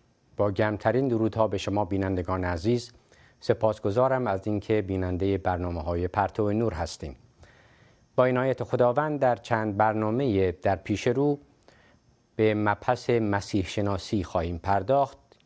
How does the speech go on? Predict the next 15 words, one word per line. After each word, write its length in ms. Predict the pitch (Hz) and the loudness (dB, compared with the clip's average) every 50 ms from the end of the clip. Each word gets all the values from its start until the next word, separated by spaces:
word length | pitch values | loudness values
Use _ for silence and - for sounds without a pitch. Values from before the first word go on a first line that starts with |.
| _ _ - | _ _ -6
یا 60 | 98 | -2
آنچه 280 | 98 98 104 101 - - | -2 0 0 -2 -4 -4
که 140 | 98 - 107 | -4 -2 0
در 220 | 92 101 98 92 | 2 2 2 0
زبان 420 | 90 85 92 87 90 101 98 95 95 | 0 -2 -4 -4 -2 -2 -2 -2 -2
انگلیسی 840 | 92 90 90 87 95 98 90 95 90 98 87 - - 131 123 120 117 - - | -2 -2 -2 -2 -2 -2 -2 -2 -2 -4 -4 -4 -4 -2 -2 -2 -4 -4 -4
کریستالوجی 760 | 110 101 - - - 120 107 104 92 82 - - 87 82 - - | -4 -4 -2 0 2 2 2 2 -2 -6 -6 -6 -6 -6 -6 -6
نامیده 420 | 90 95 90 92 92 87 82 101 | -6 -4 -4 -4 -4 -2 -2 -2
می‌شه. 340 | 90 78 67 - - - - - _ _ _ _ _ _ _ _ _ _ _ _ _ _ _ _ _ _ _ - - - - - - - - - - | -2 -4 -6 -8 -10 -10 -12 -14 _ _ _ _ _ _ _ _ _ _ _ _ _ _ _ _ _ _ _ -20 -20 -20 -20 -20 -20 -20 -20 -20 -18
صرف 300 | - - - 139 139 - | -2 2 2 2 4 2
نظر 360 | 165 147 139 139 139 175 180 175 | 0 0 0 2 2 0 0 0
از 200 | - 127 120 - | 0 0 -2 -2
اینکه 380 | - 139 147 147 - - 139 131 | -2 -2 -2 -2 0 0 0 0
کسی 560 | 123 - - 147 - - - 131 123 117 113 - - _ _ _ _ _ _ - | 0 2 0 0 0 0 0 0 0 0 -2 -4 -12 _ _ _ _ _ _ -4
باورهای 1000 | 98 98 101 104 101 104 101 101 101 92 120 127 127 117 110 113 113 113 110 107 | 0 2 2 4 4 2 2 0 0 -2 -2 -2 0 0 0 2 2 2 2 0